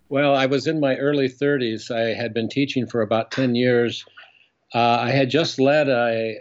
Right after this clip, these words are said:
a semester-long, um, study of literature with students in England and got to know them better than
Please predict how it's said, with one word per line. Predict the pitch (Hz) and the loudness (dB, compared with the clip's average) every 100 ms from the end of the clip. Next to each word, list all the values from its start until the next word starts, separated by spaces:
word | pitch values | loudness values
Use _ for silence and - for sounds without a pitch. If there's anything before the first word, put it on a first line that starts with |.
| - | -10
a | 113 110 110 | -8 -6 -6
semester-long, | 107 127 135 131 131 127 120 120 120 113 - _ _ _ _ _ _ _ _ - | -8 -2 0 0 -2 -2 -2 -2 -2 -4 -8 _ _ _ _ _ _ _ _ -14
um, | 110 107 107 104 104 104 92 _ _ _ - _ _ - | -10 -8 -6 -6 -6 -8 -10 _ _ _ -20 _ _ -16
study | - - 139 127 123 | -12 -4 0 2 0
of | 104 | 0
literature | 113 131 131 - 120 110 | 0 2 0 0 0 2
with | 113 110 | 0 -2
students | - 127 120 117 110 - - | 0 0 2 0 -4 -10 -8
in | 110 | -6
England | 113 127 143 123 113 104 104 98 _ - - _ _ - | -2 2 2 4 2 0 -4 -8 _ -20 -20 _ _ -2
and | 117 113 113 110 110 110 101 - - _ | 0 2 2 2 0 -2 -6 -14 -20 _
got | - 131 - | -2 -2 0
to | 131 | -2
know | 113 135 | 0 0
them | 139 123 113 | 2 0 0
better | 123 123 120 | 0 0 0
than | 113 110 107 | -4 -4 -8